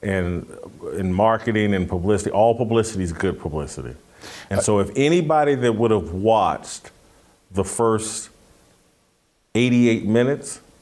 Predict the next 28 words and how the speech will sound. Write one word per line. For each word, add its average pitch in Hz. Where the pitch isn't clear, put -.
and 98
then 101
the 98
last 110
two 123
minutes, 120
uh, 87
set -
the 107
critics 120
off 113
and 107
whatever, 110
but 85
if 104
you 147
make 135
it 127
through 131
that 117
first 120
eighty-eight 120
minutes, 135
they've 151
been 151
so 156
devastated 98
by 98